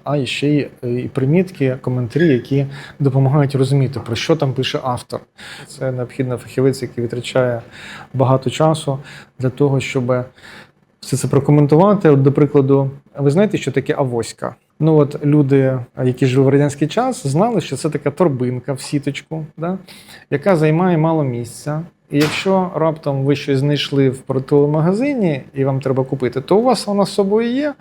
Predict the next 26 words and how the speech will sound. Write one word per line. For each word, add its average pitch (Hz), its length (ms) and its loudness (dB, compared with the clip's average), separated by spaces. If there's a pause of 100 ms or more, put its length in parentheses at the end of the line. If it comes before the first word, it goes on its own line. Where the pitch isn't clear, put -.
(320)
І 143 40 -4
це 180 160 -2
від 175 100 4
слова 170 340 4
«авось» 214 440 0
російського, 202 580 -4
тобто, 143 340 0
е, - 20 -12 (840)
раптом 139 540 2 (240)
є, 143 300 4 (320)
е, 135 140 -8
цей 143 180 -4
продукт. 131 460 -6
В 131 40 -2
радянський 156 360 2
час 208 240 -2
було 143 240 4
поняття 151 400 -2
дефіциту. 135 640 -4 (800)
І 143 80 2
оця 156 260 4
авоська 185 520 -2
якраз 185 420 -2
апелює 170 280 2
до 156 120 -2
того 151 560 -2